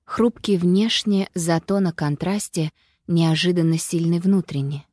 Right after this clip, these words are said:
типичный герой Филиппа Янковского. Однако власть, данная его персонажем, сильно разнится.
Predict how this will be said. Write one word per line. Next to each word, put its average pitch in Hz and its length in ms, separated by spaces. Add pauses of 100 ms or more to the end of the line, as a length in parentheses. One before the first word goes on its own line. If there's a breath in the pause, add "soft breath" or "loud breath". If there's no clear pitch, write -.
(260)
типичный 190 520
герой 143 420 (360)
Филиппа 175 400
Янковского. 151 800 (1000)
Однако 160 560
власть, 160 640 (100)
данная 147 480
его 139 300
персонажем, 151 760 (440)
сильно 208 400
разнится. 147 640